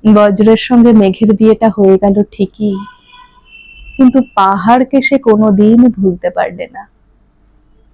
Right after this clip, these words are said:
বিশ্বাস না হয় তো চিড়ে দেখতে পারো পাহাড়টার হাড়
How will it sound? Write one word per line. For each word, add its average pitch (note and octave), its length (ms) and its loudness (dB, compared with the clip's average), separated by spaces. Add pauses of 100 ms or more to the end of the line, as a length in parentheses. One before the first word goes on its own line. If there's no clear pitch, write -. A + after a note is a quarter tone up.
(540)
বিশ্বাস C4 420 -2
না B3+ 140 2
হয় B3+ 180 0
তো C4+ 140 0
চিড়ে A#3 340 0
দেখতে G#3+ 400 0
পারো A#3 260 0
পাহাড়টার G#3 640 -2
হাড় F#3+ 340 -2